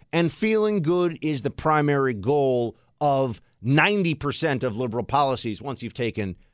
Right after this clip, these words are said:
the accumulation of power into account. We need to have power on the left, and they need to feel good about themselves while they do it, feel righteous, sanctimonious even.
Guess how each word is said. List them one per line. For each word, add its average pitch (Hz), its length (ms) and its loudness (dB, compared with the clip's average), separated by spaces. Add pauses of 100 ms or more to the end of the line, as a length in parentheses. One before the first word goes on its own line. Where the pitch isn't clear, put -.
(280)
the 113 200 0
accumulation 113 680 0
of - 120 -12
power 143 400 2
into 76 220 -2
account. 85 360 -12 (300)
We 120 160 -4
need 127 220 4
to 117 80 0
have 101 240 -4
power 196 440 2
on 240 120 2
the 247 80 2
left, 277 400 0 (260)
and 147 120 0
they 160 100 2
need 160 200 4
to 156 60 4
feel 156 300 2
good 127 300 2
about 120 320 -2
themselves 95 480 -8
while 95 100 -2
they 98 100 -4
do 101 120 -2
it, 156 80 -10
feel 139 220 2
righteous, 139 600 0 (180)
sanctimonious 160 1080 0
even. 69 260 -18